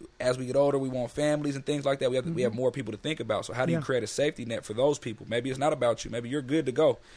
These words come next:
Speaker 1: With your camera in hand, you're good.
Speaker 2: Right.
Speaker 1: But there's other people that we have to start thinking about. And that's where I
Speaker 2: Mm-hmm.
Speaker 1: say, um, you know, I, I believe, I believe and I speak on, I, I don't teach on necessarily, but I speak on investing in the stock market.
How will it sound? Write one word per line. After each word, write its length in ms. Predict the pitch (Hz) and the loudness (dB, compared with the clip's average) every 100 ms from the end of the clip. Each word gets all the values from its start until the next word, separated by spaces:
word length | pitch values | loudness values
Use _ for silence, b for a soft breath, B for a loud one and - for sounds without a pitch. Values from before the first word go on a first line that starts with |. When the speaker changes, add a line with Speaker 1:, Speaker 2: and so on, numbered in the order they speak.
| B B | B B
Speaker 1:
With 140 | 117 127 | -4 -2
your 80 | |
camera 320 | 117 151 151 147 | 2 2 4 2
in 40 | |
hand, 220 | 147 165 147 | 0 0 0
you're 100 | 120 | 0
good. 400 | 127 160 113 - - | 6 6 6 0 2
Speaker 2:
Right. 280 | 185 170 185 | 4 4 2
Speaker 1:
But 140 | 117 113 | 2 6
there's 200 | 127 120 | 4 6
other 260 | 139 151 | 6 6
people 260 | 147 147 135 | 4 0 2
that 140 | 123 | 0
we 80 | 120 | 2
have 140 | 127 120 | 0 -2
to 60 | |
start 280 | 120 120 110 | -2 -2 0
thinking 240 | 135 147 | -2 -4
about. 260 | 120 110 87 | -2 -2 -2
And 80 | 101 | -2
that's 180 | 120 - | -2 0
where 120 | 113 | 0
I 40 | |
Speaker 2:
Mm-hmm. 80 | 160 | 2
Speaker 1:
say, 300 | 123 117 107 b b b | 2 0 0 b b b
um, 460 | 98 113 110 98 90 - - - - _ _ - | -4 -2 -2 -6 -10 -18 -20 -20 -20 _ _ -8
you 120 | 123 | 0
know, 80 | 127 | 2
I, 180 | - | 4
I 20 | 131 | 4
believe, 360 | 127 143 147 - | 6 6 4 2
I 80 | 117 | 0
believe 420 | 120 139 160 160 | 2 6 6 6
and 100 | 127 | 4
I 100 | 117 | 0
speak 380 | - - 151 151 | 0 2 2 2
on, 320 | 160 160 156 - | 2 2 -2 -8
I, 280 | - - 120 | -12 -6 -2
I 20 | |
don't 220 | 123 - | -2 -2
teach 280 | - 160 165 | -2 -2 0
on 200 | 160 156 | 0 0
necessarily, 400 | 156 160 160 147 | -2 -2 -2 0
but 100 | 113 | -2
I 80 | 104 | -2
speak 320 | - 139 135 | -2 -2 -2
on 120 | 139 | -2
investing 380 | 123 117 123 120 | -2 -2 -2 -4
in 40 | |
the 60 | 110 | -8
stock 320 | - 139 143 | 0 2 2
market. 400 | 143 147 143 131 | 2 0 0 -8